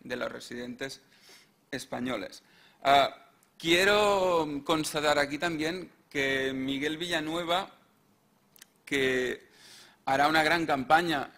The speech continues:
en favor de los, ah, de esta comunidad, era un miembro del Partido Liberal, y el Partido Liberal, en, durante la Restauración Borbónica, fue el que, sin duda, ah, encabezó a nivel político, ah,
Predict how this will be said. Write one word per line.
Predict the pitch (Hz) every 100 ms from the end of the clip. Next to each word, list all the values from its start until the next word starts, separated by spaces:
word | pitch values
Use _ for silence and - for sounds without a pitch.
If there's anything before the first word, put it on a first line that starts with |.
| -
en | 139
favor | 135 131 147 151 - -
de | 123 135
los, | 135 131 127 - - 131
ah, | 127 123 120 120 123 123 - _ _ _
de | 131 123
esta | 127 - 156
comunidad, | 160 156 151 139 151 - - - _ _ _ _ _ _
era | 160 180
un | 165
miembro | 151 170 135
del | 127
Partido | 123 123 117 131 127
Liberal, | 120 123 143 120 104 - _ _
y | 131 139
el | 139 139 135 131 120
Partido | 135 131 - 156 170
Liberal, | 156 147 139 151 156 143 - _
en, | - 131 127 123 123 120 120
durante | 131 139 139
la | 135
Restauración | 127 123 123 123 139
Borbónica, | 143 143 135 135 151 165 - - _
fue | - 147 147
el | 143
que, | 139
sin | 135 131 127
duda, | 127 131 151 156 - - _ -
ah, | 127 127 123 123 120 117 117 110 - -
encabezó | 135 127 135 127 123 117 151 151 131 -
a | 123
nivel | 123 123 139 143
político, | 170 143 123 131 127 - 160 160 - -
ah, | 123 123 120 123 123 127 -